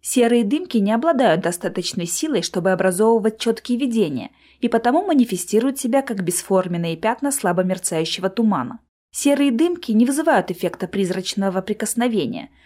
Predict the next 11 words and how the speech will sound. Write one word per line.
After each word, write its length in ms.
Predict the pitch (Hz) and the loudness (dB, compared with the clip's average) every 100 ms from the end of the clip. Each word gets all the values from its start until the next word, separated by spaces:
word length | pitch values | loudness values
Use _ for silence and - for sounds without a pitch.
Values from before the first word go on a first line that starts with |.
| _ | _
возможно, 460 | 247 294 381 370 285 | -2 0 2 2 4
из-за 180 | 247 226 | 4 4
того, 240 | 220 247 | 2 0
что 180 | - 202 | -2 -4
их 200 | 190 - | -4 -6
эктоплазма 600 | - - 202 294 320 208 | -8 -4 -2 0 2 0
находится 420 | 170 180 240 214 226 | -2 -2 -2 -2 -4
в 60 | |
сильно 280 | - 240 226 | 0 2 2
разряженном 640 | 220 214 220 208 233 220 | 2 2 0 2 2 2
состоянии. 800 | 220 - 262 262 214 139 120 - | 0 -2 -2 0 0 0 -6 -12